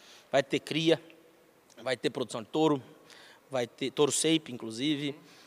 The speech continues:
Vamos falar de manejo de pastagem, como chegar lá e como fazer. Não adianta produzir e não colher.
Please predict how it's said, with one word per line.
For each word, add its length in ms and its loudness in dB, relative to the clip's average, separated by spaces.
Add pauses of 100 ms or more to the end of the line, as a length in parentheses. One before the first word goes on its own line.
(140)
Vamos 260 0
falar 220 2
de 100 -4
manejo 280 2
de 40 -20
pastagem, 560 0 (300)
como 240 2
chegar 260 0
lá 140 6
e 60 4
como 340 0
fazer. 380 -6
Não 80 0
adianta 300 -2
produzir 380 0
e 40 0
não 120 2
colher. 460 2